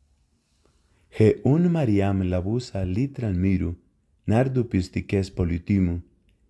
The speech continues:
έλειψεν τους πόδας του Ιησού, καί εξέμαξεν τα εις θρυξίν αυτές τους πόδας αυτού. Χε δεοικία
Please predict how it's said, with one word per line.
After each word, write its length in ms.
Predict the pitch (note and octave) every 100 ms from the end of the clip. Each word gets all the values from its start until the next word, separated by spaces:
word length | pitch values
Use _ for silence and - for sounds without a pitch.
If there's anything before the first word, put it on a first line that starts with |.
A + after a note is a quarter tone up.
| _ -
έλειψεν 640 | G#2 G#2+ A2 G2+ G2 F2+
τους 240 | F2+ F2
πόδας 400 | - G2 G#2+ A2+
του 100 | -
Ιησού, 500 | G#2 G2+ G2 A2 A2+ A2+ _ _ _ _
καί 240 | - A2+ G#2+
εξέμαξεν 840 | F#2+ - C3 C3+ C3 - A2 G#2 -
τα 120 | G#2
εις 160 | F#2+ G2
θρυξίν 560 | - F#2 - A#2+ B2
αυτές 560 | G#2+ F#2 G#2 G2 - - - _ _
τους 240 | G2+ F#2 -
πόδας 400 | G#2 A2 F#2+ F2
αυτού. 460 | E2 - E2 E2+ - _ _ _ _ _ _ _
Χε 160 | - F#2+
δεοικία 760 | F#2 F2 F2 A2+ A2+ G2+ F#2+